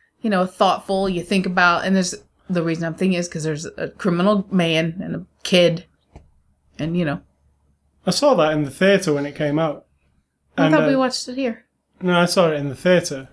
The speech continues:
Speaker 2: I remember, it was out a long time ago though, wasn't it? Twenty years ago, probably.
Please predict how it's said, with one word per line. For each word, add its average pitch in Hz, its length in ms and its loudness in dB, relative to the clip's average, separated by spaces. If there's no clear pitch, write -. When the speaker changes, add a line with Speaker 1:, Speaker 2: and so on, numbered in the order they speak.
Speaker 2:
I 160 60 -10
remember, 156 520 0
it - 1160 -20
was 160 80 -4
out 170 180 2
a - 20 -6
long 143 180 -4
time 156 220 0
ago 131 140 -4
though, 127 120 -6
wasn't 139 260 -6
it? - 240 -18
Twenty 147 260 0
years 143 180 2
ago, 123 200 -4
probably. 123 340 -6